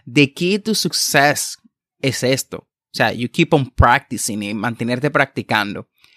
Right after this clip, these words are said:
Escribe regularmente en inglés. O sea, incluso si solo es un par de oraciones al día, that's fine, not a problem. El punto es que practiques. Puedes, ah, hacerte de un diario,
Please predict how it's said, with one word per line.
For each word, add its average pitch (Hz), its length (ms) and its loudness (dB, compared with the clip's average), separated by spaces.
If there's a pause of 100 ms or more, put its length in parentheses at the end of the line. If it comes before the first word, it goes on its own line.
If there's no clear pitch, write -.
(260)
Escribe 208 540 2
regularmente 170 1080 2
en 135 60 2
inglés. 113 520 -4 (500)
O - 160 -16
sea, 127 160 0
incluso 175 440 2
si - 100 -2
solo 185 240 2
es 226 240 2
un 165 140 -2
par 190 200 4
de 196 60 2
oraciones 170 580 0
al 113 140 -2
día, 151 320 0 (140)
that's 135 320 -4
fine, 147 600 2 (160)
not 123 260 -4
a - 80 -4
problem. 120 540 2 (500)
El 160 120 0
punto 160 240 0
es 214 100 0
que 208 120 0
practiques. - 840 -4 (540)
Puedes, 220 500 0 (340)
ah, 143 520 6
hacerte 160 360 -2
de 143 60 2
un 139 160 0
diario, 143 680 2